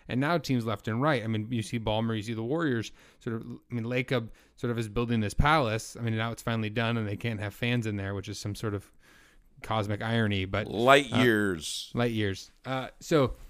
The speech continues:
Speaker 1: you know, that to me is, is gonna be,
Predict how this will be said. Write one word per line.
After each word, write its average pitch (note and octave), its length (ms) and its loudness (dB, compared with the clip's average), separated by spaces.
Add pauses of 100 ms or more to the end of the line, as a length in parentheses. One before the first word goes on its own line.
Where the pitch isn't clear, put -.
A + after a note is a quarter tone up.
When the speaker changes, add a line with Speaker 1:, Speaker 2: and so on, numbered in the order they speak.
(440)
Speaker 1:
you D3 80 4
know, D3 80 6
that C#3 440 -2
to D#3 100 2
me D#3 420 8
is, B2 460 2
is A#2+ 180 -2
gonna C3 360 4
be, A#2+ 680 0